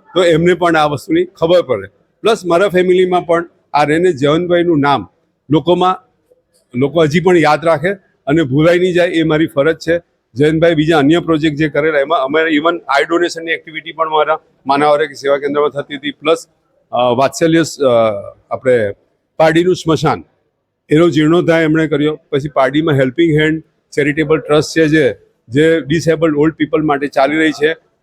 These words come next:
અ, ડૉક્ટર પ્રફુલભાઈ જે એના ત્યાં પ્રણેતા છે, તો એ સંસ્થામાં પણ એમનું ખૂબ જ ઉમદા યોગદાન હતું.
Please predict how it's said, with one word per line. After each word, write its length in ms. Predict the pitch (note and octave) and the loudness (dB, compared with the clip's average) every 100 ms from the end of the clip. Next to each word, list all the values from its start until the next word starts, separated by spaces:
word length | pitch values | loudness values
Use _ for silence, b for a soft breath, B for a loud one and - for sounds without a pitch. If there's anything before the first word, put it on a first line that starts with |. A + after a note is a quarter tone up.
| _ | _
અ, 160 | A#2 B2 | -2 0
ડૉક્ટર 300 | B2+ B2+ D#3 | 0 0 -2
પ્રફુલભાઈ 540 | C#3+ C3+ D#3 D3+ D#3+ | 0 0 0 2 0
જે 140 | C#3+ D3+ | 0 0
એના 200 | D3+ D3+ | 0 0
ત્યાં 220 | D#3 D3+ | -2 -4
પ્રણેતા 440 | C#3+ C3+ D3+ D3+ | -2 -2 0 0
છે, 240 | C#3 C3+ G#2+ - _ _ - | 0 -2 -4 -6 _ _ -4
તો 180 | E3+ - | -4 0
એ 120 | E3 | 0
સંસ્થામાં 580 | F#3+ F3+ E3 E3+ E3+ E3 | 0 0 -2 0 0 0
પણ 140 | D#3+ D#3+ | 0 0
એમનું 360 | D#3 D#3+ E3+ | 2 0 -2
ખૂબ 320 | - D3 D3 | -4 -2 0
જ 120 | E3 D3+ | 0 2
ઉમદા 260 | C#3+ D#3 | 2 2
યોગદાન 460 | D#3 C3+ B2+ C#3 C3+ | 2 2 2 0 0
હતું. 220 | A#2+ | -2